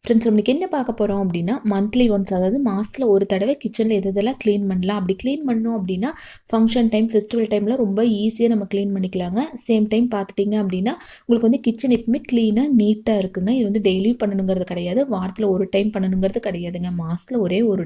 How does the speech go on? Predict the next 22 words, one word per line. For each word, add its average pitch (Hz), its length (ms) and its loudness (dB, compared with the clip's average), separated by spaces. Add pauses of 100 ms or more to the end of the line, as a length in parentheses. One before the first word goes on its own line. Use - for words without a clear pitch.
டைம் 254 140 0 (120)
ஃப்ரீயா 190 340 2
இருக்கும்போது 180 380 -2 (420)
இந்த 220 180 6
மாதிரி 214 240 0
சின்ன 208 180 0
சின்ன 196 180 -2
வேலைகள் 208 340 -2
செஞ்சு 180 220 -2
வச்சுட்டீங்க 180 460 -4
அப்படின்னா 196 280 -2 (140)
கிச்சன் 214 400 -2
ரொம்ப 196 280 -2
க்ளீனா, 226 420 4 (120)
நீட்டா 185 340 -4
இருக்குங்க. 180 320 -4
அது 226 140 0
என்னென்ன 185 340 0
வேலைகள் 170 340 -4
அப்படின்னு 196 300 -4
பார்க்கறதுக்கு 175 420 -6
முன்னாடி 170 280 -2